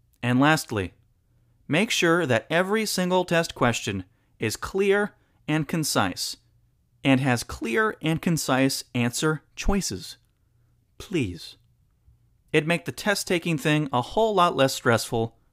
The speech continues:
for everyone. Now, with all that test-taking nonsense aside, I'd like to announce a very special return of sorts.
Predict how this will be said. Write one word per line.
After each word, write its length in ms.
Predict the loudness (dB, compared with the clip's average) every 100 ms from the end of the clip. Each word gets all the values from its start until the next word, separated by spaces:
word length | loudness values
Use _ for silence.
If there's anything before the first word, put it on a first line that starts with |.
| _
for 220 | -2 -2 0
everyone. 580 | -2 -2 -4 -6 -14 -20 _ _ _ _ _ _ _ _ _ _ _ _ _ _ _ _ _ _ _
Now, 360 | 4 6 6 4
with 100 | 4
all 100 | 2
that 220 | 2 -2
test-taking 640 | -4 -4 -4 -4 -2 2 4
nonsense 520 | 6 4 2 0 0
aside, 560 | -4 -2 0 2 0 -6 _ _ _ _ -6
I'd 200 | -2 0
like 160 | 0
to 80 | 0
announce 340 | 2 2 0 -4
a 80 | -2
very 340 | 0 0 -2
special 600 | -4 -6 -4 -2 -2 0
return 520 | -2 -2 2 2 0 -8 -10
of 140 | -8
sorts. 480 | -6 -6 -6 -8 -16